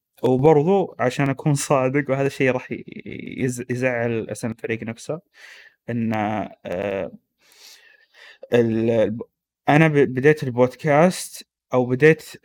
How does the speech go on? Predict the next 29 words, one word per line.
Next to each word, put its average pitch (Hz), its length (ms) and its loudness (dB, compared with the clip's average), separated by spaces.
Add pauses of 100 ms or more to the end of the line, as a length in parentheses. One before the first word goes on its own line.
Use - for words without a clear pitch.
بديت 147 380 2
البودكاست 127 520 0
على 127 160 2
إنه 139 320 0
بيكون، 135 800 -2
آه، 110 500 -8
يشيل 131 360 -2
نفسه 131 260 -2
بنفسه. 117 400 -6 (420)
أنا 127 160 0
ما 143 100 2
بيكون 135 500 -2 (320)
أمسكه 127 680 -2 (260)
بشكل 120 400 -6
أساسي. - 500 -2 (1200)
أبي 131 240 4
أكون 135 320 -2
خ-، 135 120 -2
شخص - 380 -4
خلف 131 260 -2
الكواليس، 120 640 0 (380)
وبرضو 143 420 2
أبي 131 300 0
أكون 143 540 2 (220)
ي-، 113 200 -10
يوم 127 240 0
من 135 60 0
الأيام 143 520 0 (120)
خلاص - 540 -4